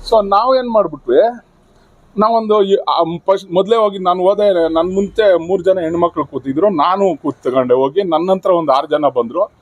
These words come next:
ಆಮೇಲೆ ಮೂರ್ ಜನ ಹೆಣ್ಮಕ್ಳು ಇದ್ದಕ್ಕಿದ್ದಂಗೆ ಏಕಾಏಕಿ ಎದ್ದೋಗ್ಬಿಟ್ರು. ಅಧ್ಯಕ್ಷರು ಅವರು ರೂಮಲ್ಲಿ ಕೂತಿದ್ರು. ಸಭೆ ಯಾಕೆ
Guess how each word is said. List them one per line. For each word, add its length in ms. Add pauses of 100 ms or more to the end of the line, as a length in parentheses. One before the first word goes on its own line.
(520)
ಆಮೇಲೆ 180
ಮೂರ್ 260
ಜನ 200
ಹೆಣ್ಮಕ್ಳು 400
ಇದ್ದಕ್ಕಿದ್ದಂಗೆ 520
ಏಕಾಏಕಿ 440
ಎದ್ದೋಗ್ಬಿಟ್ರು. 500 (500)
ಅಧ್ಯಕ್ಷರು 420
ಅವರು 300
ರೂಮಲ್ಲಿ 380
ಕೂತಿದ್ರು. 560 (840)
ಸಭೆ 600
ಯಾಕೆ 440